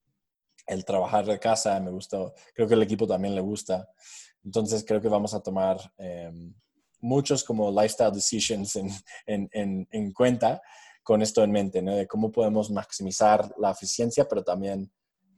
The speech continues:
la vida personal, ¿no? Y cómo podemos, este,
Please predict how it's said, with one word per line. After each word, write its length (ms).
la 180
vida 280
personal, 520
¿no? 180
Y 100
cómo 240
podemos, 480
este, 440